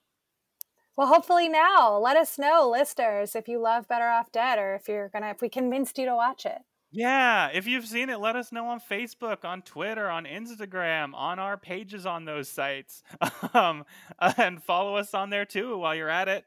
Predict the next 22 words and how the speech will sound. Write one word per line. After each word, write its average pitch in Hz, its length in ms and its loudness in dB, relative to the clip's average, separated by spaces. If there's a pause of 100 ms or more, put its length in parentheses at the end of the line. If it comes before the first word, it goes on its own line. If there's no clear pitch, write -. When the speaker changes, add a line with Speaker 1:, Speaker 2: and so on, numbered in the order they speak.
(100)
Speaker 2:
Tell 165 220 -2
us 160 240 -10
other 165 220 -4
movies 208 280 -12
we 214 120 -12
need 208 140 -14
to 202 60 -20
see. 220 280 -8
Join 233 200 -4
the 302 80 -8
Facebook 311 400 -4
group. 190 280 -6 (400)
Talk 240 200 0
to 269 80 -8
me 269 120 -4
about 254 260 0
Better 247 260 0
Off 233 220 2
Dead. 214 320 0
We'll 185 140 -6
geek 185 300 -12
out. 190 260 0